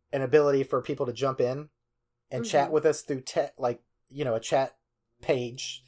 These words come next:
Speaker 2: Mm-hmm.
Speaker 1: while we're doing it, or I think you can have people kinda, like, call in. There's probably, like, a number.
Speaker 2: Yeah.
Speaker 1: We'll get all that worked out, but we thought, "Oh, this is something cool to do since everybody's quarantined <laughs> right now."
Speaker 2: Yeah.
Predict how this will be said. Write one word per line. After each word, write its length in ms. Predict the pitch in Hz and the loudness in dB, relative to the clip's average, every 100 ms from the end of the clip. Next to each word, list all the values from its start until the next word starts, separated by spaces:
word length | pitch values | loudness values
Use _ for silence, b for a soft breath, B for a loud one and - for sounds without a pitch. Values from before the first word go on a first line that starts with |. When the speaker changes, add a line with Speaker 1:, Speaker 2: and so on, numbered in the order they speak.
| - | -6
Speaker 2:
Mm-hmm. 480 | 240 185 226 220 135 | -6 -2 -2 -2 4
Speaker 1:
while 240 | 147 160 | 8 8
we're 100 | 160 | 8
doing 240 | 156 151 151 | 4 2 4
it, 120 | 156 | 2
or 180 | 151 147 | 4 4
I 60 | 143 | 4
think 220 | 156 139 | 0 -8
you 80 | 147 | -6
can 120 | 143 | -4
have 240 | 127 135 - | 0 -2 -2
people 280 | 135 131 | -6 -6
kinda, 200 | 123 131 | -4 -2
like, 200 | 123 120 | -2 -2
call 260 | - 123 123 | 0 0 0
in. 120 | 123 | -2
There's 120 | 123 - | -6 -6
probably, 240 | 120 120 | -4 -2
like, 120 | 117 | -4
a 40 | 117 | -4
number. 360 | 127 135 139 _ _ _ _ _ | -2 -2 -4 _ _ _ _ _
Speaker 2:
Yeah. 160 | 214 175 | -10 -2
Speaker 1:
We'll 100 | 160 | 4
get 120 | 170 | 8
all 120 | 151 | 8
that 140 | 143 123 | 8 4
worked 220 | 127 - | -2 2
out, 180 | 139 127 | 2 2
but 140 | 127 B B B - | -2 B B B -10
we 100 | 151 | 2
thought, 180 | 147 131 | 2 4
"Oh, 100 | 196 | 2
this 180 | 180 160 | 2 -2
is 80 | - | -4
something 240 | 147 139 | -4 -6
cool 200 | - 143 | -2 -2
to 60 | 131 | 0
do 140 | 135 | -4
since 160 | 131 135 | -4 -4
everybody's 340 | 135 135 123 | 0 0 0
quarantined 520 | - 254 202 175 147 | 4 4 4 0 2
<laughs> 20 | |
right 160 | 151 131 | 2 2
now." 340 | 135 123 143 - _ 202 | 0 0 -2 -6 _ -2
Speaker 2:
Yeah. 260 | 185 160 | -2 -2